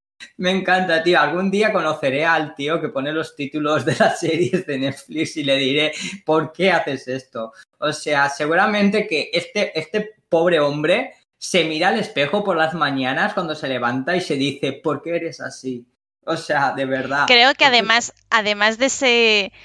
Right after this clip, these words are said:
Speaker 2: de esa lista de nombres de, o sea, de, de series basadas en webtoons, creo que tenemos que hacer también otra lista de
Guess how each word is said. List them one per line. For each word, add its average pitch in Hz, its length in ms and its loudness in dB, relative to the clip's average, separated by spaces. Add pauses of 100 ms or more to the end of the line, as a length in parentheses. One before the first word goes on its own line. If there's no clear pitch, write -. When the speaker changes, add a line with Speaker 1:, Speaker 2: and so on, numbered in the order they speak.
(160)
Speaker 2:
de 196 120 0
esa 254 180 2
lista 220 400 2
de 196 80 0
nombres 190 520 2
de, 180 320 4
o 180 40 4
sea, 175 240 2
de, 165 260 2 (220)
de 185 140 0
series 190 540 2
basadas 185 520 2
en 180 180 -4
webtoons, 254 420 4
creo 185 160 2
que 196 80 4
tenemos 196 220 2
que - 80 -2
hacer 175 220 -4
también 180 280 2
otra 180 200 4
lista 185 400 0
de 185 260 4